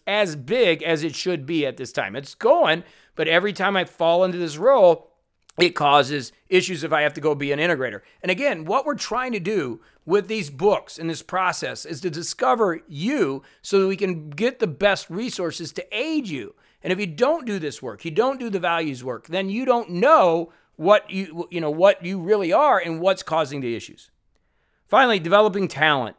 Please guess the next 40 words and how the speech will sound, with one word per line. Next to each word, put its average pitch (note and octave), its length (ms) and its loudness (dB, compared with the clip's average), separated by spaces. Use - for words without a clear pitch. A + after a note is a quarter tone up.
In D#3 120 0
Good G3 160 8
to G3 60 -2
Great, G#3+ 260 4
Jim F3 160 0
Collins F3+ 380 -2
describes E3 480 -4
one F#3 260 -2
common F3+ 320 -4
leadership E3+ 440 -4
behavior C#3+ 360 -2
pattern D3 340 -2
as D3 320 -2
a D3+ 100 2
genius G#3 460 0
with E3+ 160 -6
a D3+ 40 -14
thousand D3+ 420 0
helpers. C#3+ 560 -4
Many G3 260 2
visionaries F#3+ 520 2
suffer F3+ 440 -2
from D#3+ 240 -4
this D3 140 -6
problem. F3+ 520 0
You're C3+ 120 -6
very D#3 220 4
bright D#3+ 340 4
and C#3+ 100 -4
likely D3 300 -2
made E3 240 2
it F3 160 -6
this F3 140 4
far G3+ 240 8
largely F#3 400 6
on F#3 160 4
your F3+ 120 4
own F3 140 4
cap-, - 340 -2
capabilities, C3 680 -2